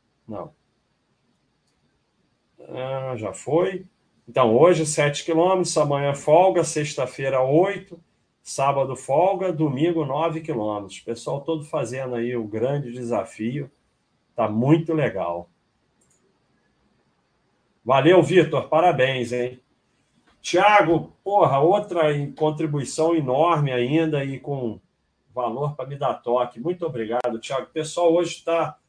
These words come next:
olha, realmente eu tô emocionado aí com quanto o pessoal tá contribuindo aí.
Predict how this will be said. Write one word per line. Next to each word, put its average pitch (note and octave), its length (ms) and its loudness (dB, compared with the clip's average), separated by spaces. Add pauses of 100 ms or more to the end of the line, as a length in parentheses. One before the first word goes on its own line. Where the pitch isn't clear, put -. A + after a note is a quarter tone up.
(240)
olha, D3 280 0
realmente C#3+ 880 -2
eu B2+ 200 -6
tô D3 200 -8
emocionado C3 760 -4
aí A#2+ 140 -2
com A#2 220 -10 (1120)
quanto C#3+ 280 -4
o D3 60 -14
pessoal B2+ 420 -4
tá B2+ 100 -8
contribuindo A#2 880 -6
aí. A2+ 380 -6